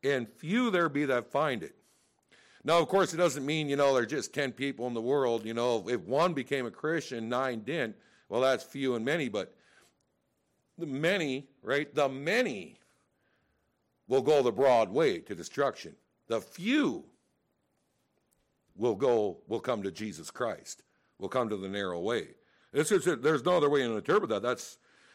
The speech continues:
that's very well. And if you read on there too, it even says there's many that'll say, that'll, that'll say, "Lord, Lord," to him on that day of judgment.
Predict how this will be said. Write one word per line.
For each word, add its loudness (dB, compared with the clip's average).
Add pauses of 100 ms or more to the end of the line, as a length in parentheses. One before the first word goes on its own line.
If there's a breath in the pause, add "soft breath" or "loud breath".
that's 0
very 4
well. 4
And 0
if -14
you -4
read 0
on 2
there 0
too, -2 (1040 soft breath)
it 2
even 0
says 2
there's -2
many -2
that'll 0
say, -4
that'll, -2 (140)
that'll 2
say, 0
"Lord, 2
Lord," 2
to -2
him -6 (180)
on 2
that 2
day 2
of -2
judgment. -4